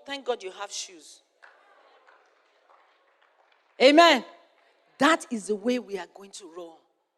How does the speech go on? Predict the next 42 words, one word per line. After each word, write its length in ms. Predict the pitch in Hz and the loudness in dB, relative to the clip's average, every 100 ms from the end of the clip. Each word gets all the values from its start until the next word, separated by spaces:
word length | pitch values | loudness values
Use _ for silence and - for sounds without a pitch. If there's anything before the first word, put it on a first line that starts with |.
| _ _ _ _ _ _ _ _ _ _ _ _ _ | _ _ _ _ _ _ _ _ _ _ _ _ _
You 100 | 202 | -8
don't 180 | 226 247 | -6 -4
have 240 | 262 277 | -6 -6
children 380 | - 302 269 254 | -10 -12 -12 -12
yet, 100 | 254 | -14
you 80 | 196 | -18
thank 280 | - 240 214 | -18 -18 -18
God 120 | 180 | -20
that 120 | 160 | -20
you 60 | 160 | _
even 200 | 175 202 175 | -20 -20 -20
have 140 | 156 | -20
a 60 | 143 | -20
womb. 260 | 151 156 _ _ _ _ _ _ _ _ _ - | -20 _ _ _ _ _ _ _ _ _ _ -16
And 100 | 190 | -10
then 80 | 208 | -10
you 80 | 208 | -10
thank 280 | 277 269 | -8 -6
God 80 | 233 | -4
that 100 | 185 | -4
you 80 | 160 | -4
have 200 | 156 190 | -4 -6
his 160 | 147 - | -6 -12
promises. 1000 | - 190 165 156 - 131 - - - _ _ _ _ _ - | -6 -6 -8 -14 -16 -16 -20 -20 -20 _ _ _ _ _ 2
Praise 320 | 285 254 196 | 6 6 4
God. 360 | - 226 180 - - _ _ _ - - - | 2 2 0 -6 -20 _ _ _ -20 -10 -2
And 160 | 240 | -2
you 80 | 233 | -2
thank 380 | 240 359 359 277 | 0 4 4 4
God 140 | 294 | 4
that 120 | 233 214 | 6 2
you 60 | |
can 180 | 220 214 | -2 -4
even 220 | 254 277 | -2 0
adopt 400 | 208 196 226 226 | 0 2 0 0
children, 260 | - 226 196 | -10 -10 -10
because 220 | 220 208 | -10 -6
there 180 | 220 208 | 0 0
are 80 | 208 | 0
children 480 | - - 302 247 190 | -4 -10 -2 -2 -2
without 320 | 180 208 214 | 2 2 4
parents. 680 | - 185 170 139 - - - | -2 -8 -10 -14 -18 -18 -18